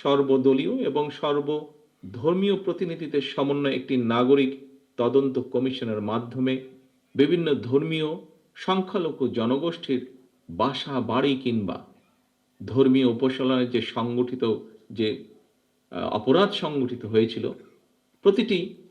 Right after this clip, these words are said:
হামলার নেপথ্য ঘটনা উদ্ঘাটন করে সুষ্ঠু বিচারের দাবি আমরা জানিয়েছিলাম। কিন্তু সে দাবিগুলো একটিও সেভাবে বিচার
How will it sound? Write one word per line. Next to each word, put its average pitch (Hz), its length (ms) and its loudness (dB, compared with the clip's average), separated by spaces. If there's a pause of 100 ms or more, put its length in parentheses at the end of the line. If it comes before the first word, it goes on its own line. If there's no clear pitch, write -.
(420)
হামলার 147 440 0
নেপথ্য 131 680 0
ঘটনা 127 380 -2
উদ্ঘাটন 120 640 -2
করে - 280 -14 (380)
সুষ্ঠু 135 340 -4
বিচারের 131 640 -2
দাবি 117 320 -2
আমরা 95 260 -2
জানিয়েছিলাম। 92 600 -6 (640)
কিন্তু 214 380 6 (1500)
সে 143 220 4
দাবিগুলো 123 580 2 (540)
একটিও - 640 0 (2500)
সেভাবে 123 440 0 (960)
বিচার 123 360 0